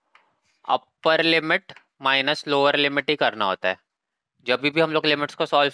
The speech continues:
करेंगे, लिमिट्स को पुट करेंगे, तभी हमेशा अपर लिमिट माइनस लोअर लिमिट ही करना होता है। अपर लिमिट पहले इस ब्रैकेट में पुट की, अपर लिमिट थी टू, एक्स की जगह पे टू पुट किया, माइनस लिखा, ये वाला माइनस, लोअर लिमिट है अब यहाँ पे वन, तो एक्स की जगह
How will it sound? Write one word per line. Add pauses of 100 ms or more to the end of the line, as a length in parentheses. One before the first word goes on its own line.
करेंगे,
लिमिट्स
को
पुट
करेंगे, (500)
तभी
हमेशा
अपर
लिमिट
माइनस
लोअर
लिमिट
ही
करना
होता
है। (400)
अपर
लिमिट
पहले
इस
ब्रैकेट
में
पुट
की,
अपर
लिमिट
थी (160)
टू, (260)
एक्स
की
जगह
पे
टू
पुट
किया, (420)
माइनस
लिखा, (300)
ये
वाला
माइनस, (300)
लोअर
लिमिट
है
अब
यहाँ
पे
वन, (440)
तो (180)
एक्स
की
जगह